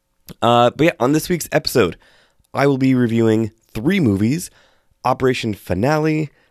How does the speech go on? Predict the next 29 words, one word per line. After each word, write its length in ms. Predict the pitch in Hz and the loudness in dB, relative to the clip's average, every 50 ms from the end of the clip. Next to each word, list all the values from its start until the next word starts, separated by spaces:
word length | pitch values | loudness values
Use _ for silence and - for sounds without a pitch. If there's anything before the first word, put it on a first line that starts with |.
| _ _ _ - | _ _ _ -4
The 80 | 107 101 | -2 0
Little 260 | 107 131 151 165 160 | 0 0 0 0 0
Stranger, 640 | 143 - - 123 117 120 117 117 120 113 110 - - _ - | -2 -4 -4 -2 -2 -2 -2 -2 -2 -2 -2 -4 -6 _ -10
and 400 | 92 87 85 85 87 87 - - _ _ _ _ _ _ | -8 -6 -6 -4 -6 -6 -8 -12 _ _ _ _ _ _
Kin, 560 | - - - 147 139 117 113 131 160 180 - _ _ _ _ _ _ _ _ _ _ _ _ _ - | -10 -4 -2 0 2 2 0 0 -2 -4 -8 _ _ _ _ _ _ _ _ _ _ _ _ _ -4
uh, 320 | 107 107 104 101 101 104 | -2 0 0 0 0 -2
going 240 | 98 - 131 131 123 | -2 0 0 0 0
over 100 | 117 110 | -2 -2
some 200 | - 104 95 92 | -4 -6 -6 -6
geek 280 | - 151 156 151 - 139 | -6 -6 -8 -6 -4 -2
news 340 | 135 127 127 123 123 - - - _ - | 0 2 2 2 0 -2 -6 -10 _ -4
as 280 | 101 104 104 92 92 | -2 -2 -2 -4 -4
well. 400 | 87 90 120 123 107 - - - _ _ _ _ _ _ _ | -2 0 0 2 2 0 -4 -12 _ _ _ _ _ _ _
Right 420 | 95 101 104 113 147 165 180 - - _ _ | -6 -2 0 2 2 2 2 0 -4 _ _
off 220 | - 135 143 - - | -8 -8 -8 -8 -10
the 60 | 117 | -8
top 260 | 110 131 127 123 - | -6 -6 -6 -6 -6
of 40 | - | -8
the 60 | 110 | -8
show, 260 | - - 131 131 127 | -6 -2 0 0 0
though, 280 | 117 101 82 - - - _ _ | 0 0 -2 -2 -6 -10 _ _
some 200 | - - 107 92 | -12 -10 -8 -8
super, 440 | - - - 151 175 160 - 165 156 | -8 -6 -2 -2 -2 0 0 -2 -2
super 380 | - - 156 139 - - 139 | 0 -2 -2 -2 0 -2 -2
important 600 | 127 120 107 - - - 131 127 123 127 120 - - _ _ - | -2 -2 -6 -6 -2 -2 0 0 0 -2 -4 -4 -8 _ _ -6
news. 500 | 95 101 104 95 92 92 101 123 127 - _ _ _ _ _ _ _ _ _ _ _ _ _ _ _ _ _ _ _ - _ | -4 0 0 2 2 2 0 -2 -4 -6 _ _ _ _ _ _ _ _ _ _ _ _ _ _ _ _ _ _ _ -20 _
The 440 | - 92 113 127 135 135 135 135 - - - - _ _ _ _ _ _ _ _ _ _ _ _ _ | -10 -4 -2 0 2 2 2 2 0 -2 -8 -20 _ _ _ _ _ _ _ _ _ _ _ _ _
contest 760 | - - - 175 180 170 156 147 143 113 - - - - - - - | -12 -6 -2 -2 -2 -2 -2 -4 -6 -6 -6 -8 -12 -14 -10 -6 -4
and 360 | 135 135 131 127 120 113 | 0 0 2 2 2 0